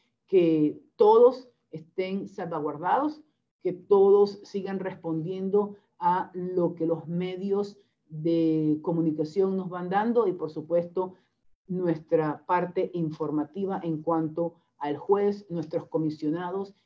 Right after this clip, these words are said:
y toda la línea de personas que lo están ayudando en estos momentos para crear la advertencia sobre todos y cada uno de nosotros.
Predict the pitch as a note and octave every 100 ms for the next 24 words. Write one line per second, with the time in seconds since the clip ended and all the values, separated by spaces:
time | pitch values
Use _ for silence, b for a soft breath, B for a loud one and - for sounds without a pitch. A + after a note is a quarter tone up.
0 | _ D3+ D#3 F3+ F#3 E3+ D3+ E3+ F#3+ G3
1 | F#3 F3 F3 D#3+ C#3+ D#3+ D#3+ D#3 D#3 D3+
2 | D3+ - G#3 G3 F#3 F#3 _ _ F#3 E3+
3 | D#3 - F#3 F#3 F#3 F3+ D#3+ D#3 F#3+ A3+
4 | G#3 F#3+ E3+ F3 F3 G3+ F3+ F#3 G#3 G#3+
5 | A3+ - _ _ _ _ F3+ F3 E3+ F3
6 | F3 - E3 D3+ C#3+ D3 D3 _ _ E3
7 | - D3 C3+ B2+ - - F3+ F3 - D#3+
8 | D3 - _ _ - D3+ D3 D3 E3 D#3
9 | D#3 C3 - C3 A2+ A#2+ B2 A2 _ -
10 | _